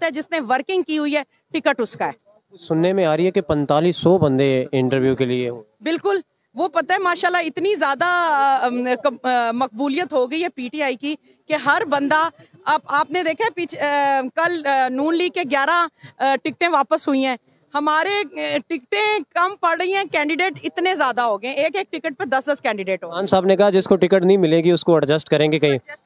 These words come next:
Speaker 2: तो इतने ज़्यादा बंदा कहाँ एडजस्ट?
Speaker 1: बड़े हैं जी, बड़ी चीज़ें हैं। आप ये देखें कि पाकिस्तान में जितने भी इदारे हैं अभी तक वो, अ, पटवारी बैठे हुए हैं, तो वो उनको हटा के इंसाफियंस को लाएंगे ना।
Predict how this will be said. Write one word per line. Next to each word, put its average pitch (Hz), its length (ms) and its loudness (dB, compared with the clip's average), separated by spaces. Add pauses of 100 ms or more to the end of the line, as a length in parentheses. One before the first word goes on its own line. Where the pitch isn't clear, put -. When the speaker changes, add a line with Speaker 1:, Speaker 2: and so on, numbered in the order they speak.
Speaker 2:
तो 196 80 6
इतने 196 240 4
ज़्यादा 196 240 6
बंदा 185 260 4
कहाँ 185 340 4
एडजस्ट? 156 320 0 (220)
Speaker 1:
बड़े 349 240 0
हैं 320 160 0
जी, 320 100 0
बड़ी 302 200 -2
चीज़ें 269 300 -2
हैं। 254 300 -4 (160)
आप 269 200 0
ये 294 120 -2
देखें 294 300 -4
कि 302 160 -2 (360)
पाकिस्तान 302 440 0
में 311 120 0
जितने 311 300 -2
भी 349 120 0
इदारे 285 320 2
हैं 320 100 0
अभी 302 180 -2
तक 320 180 -2
वो, 294 360 2
अ, 254 380 0
पटवारी 277 480 -2
बैठे 269 260 0
हुए 240 200 0
हैं, 196 100 -6 (540)
तो 294 80 0
वो 311 120 2
उनको 339 280 2
हटा 277 280 2
के 320 380 0
इंसाफियंस 294 560 -2
को 330 100 2
लाएंगे 294 360 0
ना। 214 180 -2